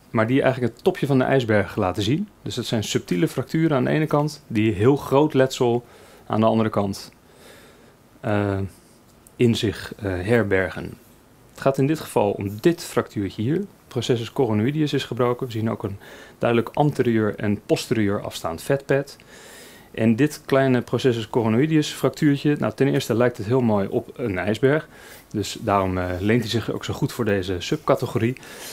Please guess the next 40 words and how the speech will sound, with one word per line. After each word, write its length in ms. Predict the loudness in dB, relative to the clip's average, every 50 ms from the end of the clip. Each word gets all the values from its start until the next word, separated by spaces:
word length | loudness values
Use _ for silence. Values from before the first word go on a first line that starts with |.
| -18 -8 -2
Maar 140 | 2 2 4
dat 100 | 4 2
is 160 | 0 0 2
vaak 280 | 4 4 4 4 4
een 160 | 2 2 2 4
indirect 400 | 4 6 6 6 4 4 2 4
teken 300 | 4 4 4 4 2 0
dat 160 | 0 0 2
er 260 | 2 2 2 0 -2 -4 -10 -20 -8
heel 280 | 0 4 6 6 6
veel 380 | 4 2 2 2 4 2 2 0
aan 140 | 0 2 2
de 60 | 4
hand 200 | 4 4 4 4
is 340 | 4 2 2 -2 -6 -10 -14 -18 _ -6
in 120 | 0 0 2
de 60 | 2
elleboog, 380 | 2 0 -2 -2 -6 -6 -8 -14 -20 -12 0
over 240 | 2 4 4 4 2
het 100 | 2 4
algemeen. 480 | 4 4 4 2 0 0 0 -2 -6 -10 -14 -10 -8
Er 80 | -4
zijn 200 | 0 2 2 4
hele, 360 | 4 4 4 4 4 2 0 -4 -10 -16 -20 -20 -20 -20 -20 -20 -18 -8
eh, 300 | -4 -2 0 0 0 0 -2 -4 -6 -10 -18 -20 -20 -18 -18 -16 -16 -16 -16 -16 -18 -20 -12 -10 -8 -2 0
er 120 | 2 4
zijn 180 | 6 6 6 4
geïsoleerde 520 | 4 2 2 2 4 4 6 6 6 4
processus 400 | 4 0 2 2 2 0 0 0
coronoideus 580 | 0 2 4 4 4 4 4 4 2 0 0 -2
fracturen, 420 | -4 -6 -4 -2 -2 0 2 2
maar 100 | 0 2
vaak 240 | 2 2 2 2 0
is 100 | -4 -6
het 100 | -4 -2
onderdeel 240 | 0 0 0 0 0
van 120 | -2 -4
een 60 | -4
groter 400 | -2 2 4 4 4 4 4 2
letsel. 420 | 2 2 2 2 0 0 0 -2